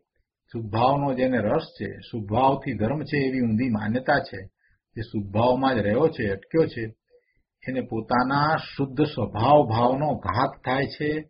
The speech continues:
અને શુદ્ધ સ્વભાવ ભાવનો અનાદર છે. એટલે એ એમ સ્વની હિંસા કરે છે. કળશ સિત્તોતેર. કળશ સિત્તોતેરમાં અહીંયા બે નય એ પ્રકારે છે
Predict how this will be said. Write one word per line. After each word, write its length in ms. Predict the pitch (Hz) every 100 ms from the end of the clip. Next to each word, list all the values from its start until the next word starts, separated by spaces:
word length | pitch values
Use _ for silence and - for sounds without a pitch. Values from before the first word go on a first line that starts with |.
| _ - _
અને 100 | 131
શુદ્ધ 320 | 117 - 120 131
સ્વભાવ 540 | - 95 110 127 127
ભાવનો 420 | 104 120 127 131
અનાદર 440 | 92 95 127 131 110
છે. 200 | - 90 - _ _ _ _ _ -
એટલે 200 | 107 120
એ 440 | 113 156 156 131
એમ 320 | 147 156 135 - _ _ _
સ્વની 540 | _ _ 123 131 135
હિંસા 380 | 92 92 90 131 120
કરે 220 | 104 87
છે. 200 | 82 - _ _ _ _ _ _ _ _ _ _ _ _ _ _ _ _ _ _ _ _ _ -
કળશ 280 | 139 151 -
સિત્તોતેર. 520 | 131 104 120 - 95 90 - _ _ _ _ _ _ _ _ _
કળશ 320 | 151 196 202
સિત્તોતેરમાં 600 | 165 180 196 185 175 175
અહીંયા 320 | 160 165 151 143 - _ _ _ _ _ _ -
બે 240 | 143 170
નય 100 | 160
એ 280 | 160 - 185
પ્રકારે 440 | 185 131 127 127
છે 300 | 120 156 165